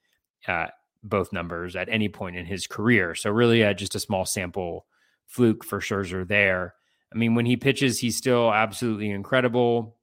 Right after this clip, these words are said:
Um, last year, fourteen point eight percent swinging strike, thirty-seven point eight percent um, O swing, the in zone contact was really nice, although elevated from where it is at his career, still eighty-one point eight percent. You know, twenty-six point four percent K minus walk rate. All the numbers are,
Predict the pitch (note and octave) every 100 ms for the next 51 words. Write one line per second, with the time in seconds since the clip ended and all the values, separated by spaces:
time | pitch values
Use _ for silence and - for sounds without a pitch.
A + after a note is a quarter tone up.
0 | _ G#2+ G2+ G2 G2+ G#2+ A2+ - G#2+ -
1 | G2+ A2+ G#2 A2 G2+ G2 - G#2+ F#2+ -
2 | G#2 G#2+ - E3+ E3 D3+ - B2 A2+ G#2+
3 | G#2+ G2+ G#2 G2 A#2 A#2+ A#2 G#2+ B2 A2+
4 | G#2 - _ _ _ _ - G2+ - C#3+
5 | C#3 - C#3+ C3 B2 G#2+ A2 A2 G2 B2
6 | A#2 A#2+ A2 A2 G2+ A2 A2 G#2+ G#2+ G#2+
7 | G2 F#2+ G2+ G2+ G2 G2 F#2 G#2+ G2 F#2
8 | G2 B2 B2 A#2+ A2 - B2 A2+ A2+ A2+
9 | G2+ G2+ G2 F#2+ - F#2 F#2+ F2+ G2+ -
10 | G#2 G2+ G2 _ _ _ _ _ - -
11 | - A2+ G#2 G#2+ - F#2+ - F#2+ - F#2
12 | F2 G2 F#2+ F#2+ - F#2+ F2+ F#2+ F#2 B2+
13 | A#2+ A2 G#2 G2 F#2 F2+ F2+